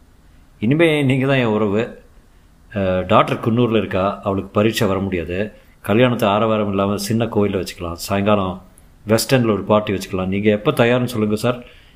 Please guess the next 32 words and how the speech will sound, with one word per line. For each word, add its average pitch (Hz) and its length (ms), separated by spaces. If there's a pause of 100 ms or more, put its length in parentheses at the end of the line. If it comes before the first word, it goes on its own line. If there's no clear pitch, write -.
இந்த 104 460
பரிசுகளை 120 420
எல்லாம் 113 180
உங்க 107 120
டாக்டர், 104 520
அ, 92 280
கால் 107 520
தூசுக்கு 107 400
கூட 104 260
சமாதானமாகாது. 95 920 (360)
நான் 101 380
தான் 113 140
ரொம்ப 104 220
அதிர்ஷ்டக்காரன். 92 520 (320)
நீங்க 104 240
உங்க 92 120
குடும்பத்தை 135 380
பற்றி 120 220
கவலையே 117 360
பட 110 160
வேண்டாம். 107 400 (180)
மூணு 113 220
வீடு 117 200
இருக்கு, 123 520
ரெண்டு 104 600
சைட் 117 320
வச்சிருக்கேன், 101 540
உங்களை 95 240
எல்லாரையும் 110 360
பாதுகாக்கிற 107 480
வசதி 98 300
இருக்கு. 98 300